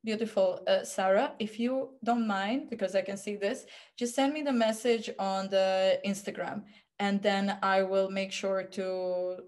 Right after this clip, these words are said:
to answer it there. Beautiful, thank you. So for this suggestion, I just got, uh,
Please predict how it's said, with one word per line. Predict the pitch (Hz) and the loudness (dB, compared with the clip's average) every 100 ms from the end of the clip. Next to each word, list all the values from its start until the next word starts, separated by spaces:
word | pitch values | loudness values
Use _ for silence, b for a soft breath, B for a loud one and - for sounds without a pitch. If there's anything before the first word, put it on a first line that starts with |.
| - | -12
to | - 185 190 - | -8 -4 -4 -4
answer | 185 190 185 | -6 -4 -4
it | 180 175 | -4 0
there. | 185 180 - - - _ _ _ _ | 2 4 2 -6 -20 _ _ _ _
Beautiful, | - 190 185 185 175 - | -4 -2 -2 -4 -8 -6
thank | 196 180 175 | -6 -6 -8
you. | - - _ _ _ _ _ - | -14 -16 _ _ _ _ _ -18
So | - 196 | -6 -4
for | - | 0
this | 202 262 | -2 -2
suggestion, | - 208 202 208 233 220 B B B | -2 2 2 2 -2 -4 B B B
I | 196 | 0
just | 196 220 | 0 0
got, | 220 214 208 | 4 4 6
uh, | 196 190 190 190 185 185 | 4 6 6 4 2 2